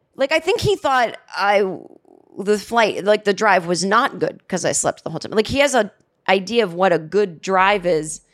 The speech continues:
th-, the opposite of me. Like, we didn't hang, so I didn't know if he had fun. You know, like, that was the vibe I was getting. And I just said, "Oh my God, I don't fucking miss traveling at all. I do not miss touring. I do not miss the amount of small talk I would have to do before I even got to a gig."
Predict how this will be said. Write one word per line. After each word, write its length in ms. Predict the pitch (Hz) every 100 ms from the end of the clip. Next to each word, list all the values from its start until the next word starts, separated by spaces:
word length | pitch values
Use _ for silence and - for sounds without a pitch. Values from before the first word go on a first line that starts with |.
| _ _ _
th-, 220 | - 160 175
the 100 | -
opposite 440 | 208 233 190 160
of 80 | 151
me. 180 | 160 -
Like, 180 | 180 -
we 100 | 240
didn't 200 | 294 294
hang, 340 | 277 330 285
so 160 | 180 202
I 20 |
didn't 140 | 196 208
know 60 |
if 80 | 214
he 80 | 208
had 120 | 196
fun. 300 | - 247 -
You 80 | 262
know, 220 | 262 233
like, 200 | 240 233
that 200 | 262 277
was 140 | 254 240
the 100 | 226
vibe 220 | 196 185
I 80 | 180
was 100 | 170
getting. 160 | 170 - _ _ _ _ _ _ _ _ _ _ _ _ _ _ _ -
And 140 | 254
I 100 | 262
just 220 | 226 226 -
said, 100 | 190
"Oh 80 |
my 140 | 196 190
God, 320 | 175 170 175
I 100 | 190
don't 220 | 190 156
fucking 320 | - 190 202
miss 160 | 180 175
traveling 420 | - 151 160 185
at 60 | 180
all. 200 | 175 175
I 100 | 190
do 300 | 185 165 202
not 500 | 208 214 233 226 349
miss 240 | 208 196 -
touring. 380 | 196 175 165 151
I 120 | 190
do 140 | 226
not 320 | 226 208 233
miss 400 | 320 185 - - - _ -
the 100 | 208
amount 360 | 190 185 190
of 80 | 202
small 280 | - 196 185
talk 280 | 202 165 -
I 80 | 160
would 120 | 170
have 180 | 180 180
to 100 | 180
do 160 | 180
before 300 | 165 170 175
I 60 | 160
even 180 | - 175
got 240 | 165 156
to 120 | -
a 60 | 151
gig." 360 | 165 - -